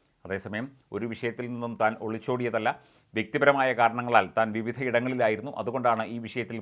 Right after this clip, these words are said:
പ്രതികരിക്കാൻ വൈകിയത് എന്നായിരുന്നു മോഹൻലാൽ ഉച്ചയ്ക്ക്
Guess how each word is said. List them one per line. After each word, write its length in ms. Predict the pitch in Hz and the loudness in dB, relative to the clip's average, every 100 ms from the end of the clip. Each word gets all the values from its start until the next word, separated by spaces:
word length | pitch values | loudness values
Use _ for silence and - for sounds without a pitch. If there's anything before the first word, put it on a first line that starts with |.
| - | -4
പ്രതികരിക്കാൻ 480 | 110 123 120 117 104 107 | -2 -2 0 -2 0 0
വൈകിയത് 420 | 123 131 139 120 95 | 0 0 -2 0 -2
എന്നായിരുന്നു 420 | 110 101 95 98 92 _ _ 104 | -2 -2 -4 -8 -10 _ _ 0
മോഹൻലാൽ 380 | 113 131 110 80 - _ - | 2 4 4 2 -2 _ -16
ഉച്ചയ്ക്ക് 300 | 110 117 113 | -6 -4 -2